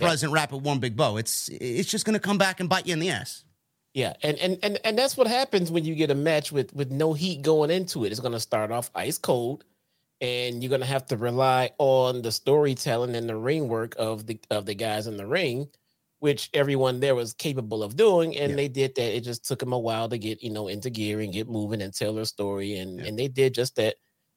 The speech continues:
Speaker 1: And at the end of that match, I was highly entertained, so none of it mattered at the end of the day, so.
Speaker 2: Yeah.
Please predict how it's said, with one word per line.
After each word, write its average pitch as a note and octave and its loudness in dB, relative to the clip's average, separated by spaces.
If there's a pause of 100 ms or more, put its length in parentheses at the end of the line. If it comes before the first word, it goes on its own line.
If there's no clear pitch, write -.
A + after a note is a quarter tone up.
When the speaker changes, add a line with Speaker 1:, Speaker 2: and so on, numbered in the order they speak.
(200)
Speaker 1:
And G#2 -6
at A2 -6
the A2+ 0
end C#3 2
of C3 4
that A2 2
match, A2 -2
I F#2 -2
was G2+ -4
highly A2 -2
entertained, G#2+ -4
so G2 -6 (180)
none G#2 -10
of G#2 -8
it F2 -10
mattered G#2 -4
at F#2 -20
the E2+ -16
end F#2+ -14
of D#2 -20
the D#2+ -16
day, F#2+ -6
so. - -8 (420)
Speaker 2:
Yeah. A#2+ 4